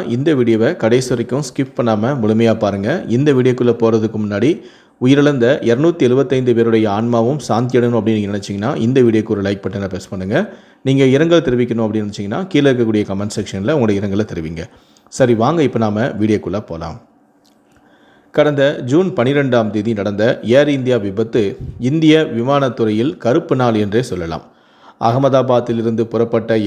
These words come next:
ஏர் இந்தியா விமானம் சில நிமிடங்களிலேயே விபத்துக்குள்ளானது. இதில் விமானத்தில் பயணித்தவர்களில் ஒருவர் மட்டுமே உயிர் பிழைத்தார். மற்ற பயணிகள், விமானம் மோதிய கட்டிடத்தில் இருந்தவர்கள் என மொத்தம் இருநூத்தி எழுபத்தைந்து பேரும்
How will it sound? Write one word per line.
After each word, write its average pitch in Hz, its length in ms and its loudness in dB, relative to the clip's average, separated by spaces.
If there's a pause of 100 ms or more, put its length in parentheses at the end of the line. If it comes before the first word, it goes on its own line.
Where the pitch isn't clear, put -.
ஏர் 117 160 4
இந்தியா 107 180 2
விமானம் 104 460 0 (140)
சில 151 320 -2
நிமிடங்களிலேயே 117 800 2 (120)
விபத்துக்குள்ளானது. 92 760 -2 (560)
இதில் 139 380 2
விமானத்தில் 143 640 2 (100)
பயணித்தவர்களில் 123 840 0 (120)
ஒருவர் 139 340 2
மட்டுமே 110 340 -2
உயிர் 107 340 -2
பிழைத்தார். 73 380 -6 (340)
மற்ற 117 360 2
பயணிகள், 123 500 2 (120)
விமானம் 127 500 0
மோதிய 123 300 2
கட்டிடத்தில் 117 580 0
இருந்தவர்கள் 113 500 2
என 139 80 2 (520)
மொத்தம் 131 420 0
இருநூத்தி 135 520 2
எழுபத்தைந்து 120 480 2
பேரும் 107 360 0